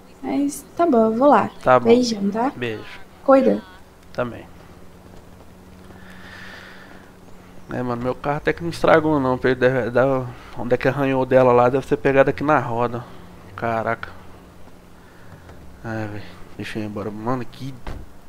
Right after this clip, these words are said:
Speaker 2: que isso, velho, não de imaginar que eu ia encontrar com ela aqui, mano. Eu não, vou até pra faculdade, mano, não vou nem falar nada,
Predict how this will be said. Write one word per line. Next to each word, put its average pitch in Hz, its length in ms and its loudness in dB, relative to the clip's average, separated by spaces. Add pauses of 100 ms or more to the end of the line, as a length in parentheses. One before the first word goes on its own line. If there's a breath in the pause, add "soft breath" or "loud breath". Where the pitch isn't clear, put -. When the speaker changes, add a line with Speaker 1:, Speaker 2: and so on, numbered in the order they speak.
(120)
Speaker 2:
que 143 120 -8
isso, 147 460 -4
velho, 110 200 -4
não 131 120 -4
de 156 80 -2
imaginar 151 680 0
que - 80 -4
eu 143 40 0
ia 143 40 0
encontrar 139 300 0
com 139 100 -2
ela 139 140 4
aqui, 127 280 -6
mano. 127 240 -8 (760 loud breath)
Eu 170 80 -2
não, 170 100 2
vou 131 120 2
até 190 160 2
pra - 140 0
faculdade, 123 500 4
mano, 120 160 0
não - 20 -6
vou 127 120 -2
nem 175 100 -6
falar 151 300 6
nada, 120 260 -2